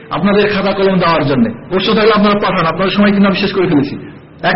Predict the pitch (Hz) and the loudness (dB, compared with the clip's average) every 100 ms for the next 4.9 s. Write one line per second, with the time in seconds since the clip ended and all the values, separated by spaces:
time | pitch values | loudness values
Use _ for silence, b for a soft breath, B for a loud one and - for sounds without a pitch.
0 | 202 233 240 240 240 240 247 240 233 233 | 4 6 6 6 6 6 6 4 2 2
1 | 240 240 226 214 208 220 226 226 226 226 | 2 4 2 2 2 2 0 2 2 2
2 | 214 254 269 277 - - 294 302 311 302 | 0 0 0 -2 -12 -6 2 4 4 4
3 | 302 302 320 302 285 226 175 - 262 302 | 2 0 0 2 2 0 -2 -4 2 4
4 | 285 285 294 302 285 262 254 208 | 4 2 2 2 2 4 4 2